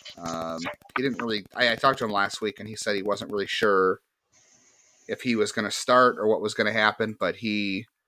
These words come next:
uh, he pitched an inning and then another two innings. So the first, first outing did not go so well. The second outing was much better. Uh, in total at Akron, three innings, four hits, two runs, four walks, four strikeouts.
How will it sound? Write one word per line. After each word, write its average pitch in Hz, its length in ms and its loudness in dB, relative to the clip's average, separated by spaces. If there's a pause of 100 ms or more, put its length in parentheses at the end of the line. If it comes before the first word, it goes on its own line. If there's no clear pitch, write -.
(960)
uh, 85 160 0
he 107 120 -6
pitched - 300 0
an 104 80 0
inning 113 360 2
and 92 120 0
then 90 460 0
another 95 240 0
two 127 280 2
innings. 117 320 2
So 90 520 -2
the 101 80 -12
first, 160 280 2 (160)
first 175 280 0
outing 135 240 4
did 123 100 0
not 117 160 2
go 120 160 2
so 120 160 0
well. 110 220 2
The 107 60 -12
second 143 260 -4
outing 123 220 -2
was 107 100 -6
much 104 200 -6
better. 113 380 6 (680)
Uh, 90 240 0
in 117 180 0
total 120 340 4
at 104 80 0
Akron, 104 420 2
three 117 260 0
innings, 107 280 2
four 113 240 2
hits, 110 240 0
two 135 120 0
runs, 110 440 2
four 104 240 2
walks, 92 440 2
four 98 180 0
strikeouts. 123 760 2